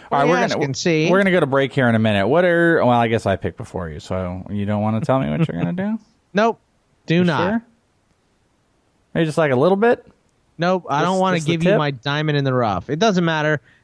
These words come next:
Speaker 1: because I just checked and he's not starting anyway. So
Speaker 2: Yeah.
Speaker 1: I was Boog Powell. But it
Speaker 2: Yeah,
Speaker 1: looks
Speaker 2: well
Speaker 1: like Dustin Fowler won the job.
Speaker 2: Yeah, yeah. What, is that official? Like a gangster
Speaker 1: Uh,
Speaker 2: with a pistol?
Speaker 1: according to, to roster resource, it doesn't look like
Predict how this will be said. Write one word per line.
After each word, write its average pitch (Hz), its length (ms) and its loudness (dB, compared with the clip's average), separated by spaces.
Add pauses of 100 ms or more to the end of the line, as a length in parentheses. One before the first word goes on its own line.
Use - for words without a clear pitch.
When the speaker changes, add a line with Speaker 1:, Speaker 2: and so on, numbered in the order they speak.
Speaker 1:
because 160 260 0
I 160 80 2
just 156 300 -2
checked 151 500 -4
and 131 560 -2 (240)
he's 143 180 0
not 139 180 -2
starting 113 340 -2
anyway. 64 380 -8 (100)
So - 160 -4
Speaker 2:
Yeah. 107 100 2
Speaker 1:
I 131 200 0
was 160 160 2
Boog 160 380 0
Powell. 87 340 -6 (600)
But 127 220 0
it 127 40 2
Speaker 2:
Yeah, 117 100 2
Speaker 1:
looks 151 80 2
Speaker 2:
well 160 140 2
Speaker 1:
like 131 240 -2
Dustin 135 340 -4
Fowler 117 320 0
won 113 180 -4
the 107 60 -4
job. 120 440 -2
Speaker 2:
Yeah, - 240 -6
yeah. 127 240 2
What, 123 220 2
is 120 100 0
that 151 140 2
official? 196 440 -4 (480)
Like 127 100 -6
a 120 80 -6
gangster 131 320 0
Speaker 1:
Uh, 160 40 4
Speaker 2:
with 147 80 0
a - 20 -10
pistol? 170 220 0
Speaker 1:
according 175 100 2
to, 147 220 0 (320)
to 151 100 -2
roster 190 340 0
resource, 175 520 0
it 135 100 -4
doesn't 160 280 0
look 160 140 -2
like 143 160 -2